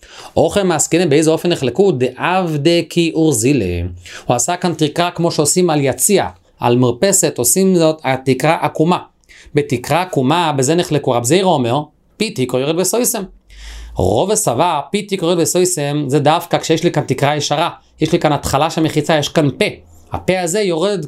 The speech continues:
כאילו, יורד ממנו מחיצה, ויורד וסותם, וסותם. רק כשהתקרה הולכת עקום, אין לי כאן פה להתחיל ממנו מחיצה, להוריד אותה,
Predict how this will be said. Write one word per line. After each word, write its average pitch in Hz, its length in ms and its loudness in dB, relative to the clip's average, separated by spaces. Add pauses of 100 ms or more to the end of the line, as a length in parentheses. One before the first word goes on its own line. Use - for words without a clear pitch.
כאילו, 170 460 2 (200)
יורד 151 200 2
ממנו 147 220 4
מחיצה, 185 500 0 (100)
ויורד 135 340 0
וסותם, 131 420 0
וסותם. 123 420 0 (520)
רק 104 120 0
כשהתקרה 101 680 0
הולכת 139 360 -2
עקום, 180 460 0 (300)
אין 175 100 2
לי 214 140 2
כאן 156 180 0 (100)
פה 220 140 2
להתחיל 190 380 2
ממנו 175 160 2
מחיצה, 151 420 2
להוריד 147 320 4
אותה, 214 280 2